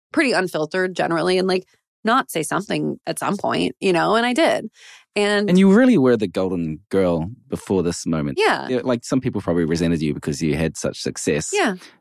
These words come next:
Speaker 2: But you were basically unblemished. And
Speaker 1: Yeah.
Speaker 2: this was a moment where everyone started lining up to
Speaker 1: Yeah.
Speaker 2: take some punches.
Speaker 1: Yeah.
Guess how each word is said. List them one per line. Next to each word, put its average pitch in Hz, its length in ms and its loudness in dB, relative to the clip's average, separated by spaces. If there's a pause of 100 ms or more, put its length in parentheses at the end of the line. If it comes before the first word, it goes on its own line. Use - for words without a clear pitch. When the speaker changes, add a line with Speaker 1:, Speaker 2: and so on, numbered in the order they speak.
(120)
Speaker 2:
But 117 200 2
you 107 160 2
were 101 280 4 (160)
basically 107 560 0
unblemished. 82 720 -2 (440)
And - 120 2
Speaker 1:
Yeah. 254 80 6
Speaker 2:
this 190 140 2
was 90 120 2
a 90 60 4
moment 82 340 4
where 73 260 0 (160)
everyone 78 260 0
started - 320 -2
lining 78 260 -4
up - 160 -6
to - 240 -6
Speaker 1:
Yeah. 330 180 0
Speaker 2:
take - 120 -8
some - 100 -2
punches. - 480 -4
Speaker 1:
Yeah. 294 260 0